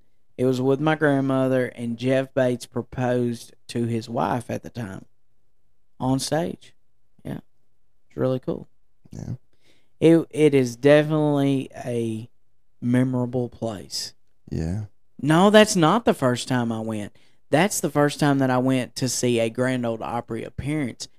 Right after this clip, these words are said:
Speaker 1: The very first time that I was in the building, I sat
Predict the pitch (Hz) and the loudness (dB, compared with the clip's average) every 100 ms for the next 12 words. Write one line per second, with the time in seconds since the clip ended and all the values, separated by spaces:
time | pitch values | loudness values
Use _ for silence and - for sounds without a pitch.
0 | - - 120 117 147 196 180 190 170 - | -20 -2 -2 4 6 6 4 4 2 2
1 | 165 156 147 131 131 127 131 123 117 139 | 2 2 2 2 2 0 0 0 4 4
2 | 135 123 117 117 - 120 117 | 4 2 -4 -6 -4 -4 -4